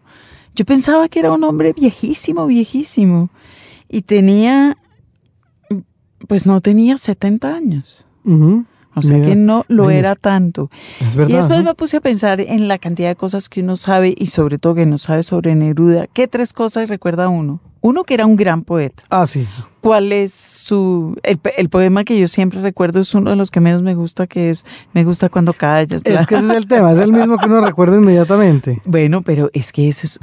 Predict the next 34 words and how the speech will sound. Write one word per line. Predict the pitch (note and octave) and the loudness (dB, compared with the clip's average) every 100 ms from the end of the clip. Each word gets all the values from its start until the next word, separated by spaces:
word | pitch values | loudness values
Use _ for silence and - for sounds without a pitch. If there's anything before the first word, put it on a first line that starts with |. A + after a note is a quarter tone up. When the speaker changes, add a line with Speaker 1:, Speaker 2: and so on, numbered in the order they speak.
| - | -4
Speaker 1:
ese | C#3 - D3+ E3+ | -2 0 0 0
es | F3 - | 0 0
un | F#3+ G3 | 2 2
libro | G3 F#3+ G3 G#3+ | 2 0 -2 -4
tan, | G3 F3+ E3 D#3+ D3+ D3 C#3+ C#3+ _ - _ _ - | -2 0 0 0 -2 -2 -4 -8 _ -20 _ _ -8
es | |
decir, | C#3+ D#3 G#3+ F3+ | -4 -2 -4 -2
tan | D#3+ | 0
importante | E3+ D#3+ D3+ D3 C#3 E3 E3 E3+ | 2 2 0 -4 -2 0 2 2
para | D3+ D3 | 2 2
Speaker 2:
Ujú. | E3+ | 2
Speaker 1:
la | F3 | 0
literatura | E3+ - D#3 D3 D3+ D#3 | -4 -2 -2 -2 -2 -2
latinoamericana, | G3 G3 E3 D3 C#3+ - D3+ D#3 F#3+ | -2 -2 -2 -4 -8 -4 -2 0 -2
por | G3+ | -4
lo | F#3 D#3+ D3+ | -2 -2 -2
popular, | - D3+ E3+ D3+ D3+ | -4 -2 0 0 0
por | F#3+ | 0
lo | G3 F#3 | 0 0
reconocido, | F3 E3 D3+ C3+ D#3+ E3+ | -2 -2 -4 -2 0 0
por | G3 F#3 | 2 0
lo | |
amado, | D#3+ D#3 D#3+ E3 F3+ G3 - - - - - | 2 0 2 2 2 0 -8 -20 -20 -12 -4
ese | E3 G3 | -2 2
de | F#3+ F#3+ | 2 4
los | F3+ D#3+ D#3+ | 2 0 2
veinte | F3 E3 F3 F3+ | 2 2 0 -2
poemas | - F3+ E3 F3 | 0 2 2 0
de | F3+ | 2
amor | E3+ D#3+ | 2 2
y | E3+ | 0
una | F#3+ | 0
canción | F#3 E3 E3+ E3 | -2 -2 -2 -2
desesperada, | F#3 F#3+ F3 E3+ D#3+ D#3+ F3 B3 | -4 -4 -2 0 2 2 0 -2